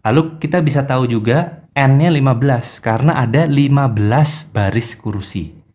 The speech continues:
Ya, jadi ada lima belas dari depan sampai belakang itu totalnya lima belas baris. Lalu kita tahu baris terdepannya katanya adalah dua puluh kursi. Berarti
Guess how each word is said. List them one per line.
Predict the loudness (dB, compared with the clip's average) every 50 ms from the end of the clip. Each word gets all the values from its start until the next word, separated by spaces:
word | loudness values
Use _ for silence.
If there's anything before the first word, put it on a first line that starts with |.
| _ _ _ _ _
Ya, | _ -10 -8
jadi | -6 -6 -4 -4 -4
ada | -2 -2 -2 -2
lima | -2 -2 -2 -2
belas | -4 -2 -4 -6 -6 -6 -8
dari | -6 -6 -6 -6
depan | -8 -6 -4 -2 -2 -2 -4
sampai | -4 -6 -4
belakang | -4 -4 -4 -6 -6 -4 -4 -2 -2 -2
itu | -2 -4 -4
totalnya | -4 -6 -6 -4 -4 -4 -4 -4 -4 -4 -6 -8 -10 -14 -20 _ _ _ _ _
lima | -6 -2 0 0 -2 0
belas | -2 -4 -4 -4 -4 -6
baris. | -6 -6 -6 -6 -8 -12 -12 -18 -20 _ _ _ _ _ _ _ _ _ _ _ _ _ _ _
Lalu | 0 2 2 4 2 2 2 0
kita | -2 -2 0
tahu | 0 0 2 2 0 0
baris | 0 2 2 2 2 2 2 0 0 -2
terdepannya | -2 -2 0 -2 -2 -4 -2 -2 0 2 2 2 2 2 2 2 2
katanya | 0 0 0 0 0 2 2 2 0
adalah | 0 0 0 0 0 -2 -4 -6 -14 -20 _ -4
dua | 0 2 2 4 4 2 0 -2 -4
puluh | -4 -2 -2 0 0 -2 -2 -4 -6
kursi. | -6 -6 -6 -6 -8 -12 -12 -12 -12 -12 -14 -20 _ _ _ _ -20 _ _
Berarti | -8 -8 -6 -6 -6 -8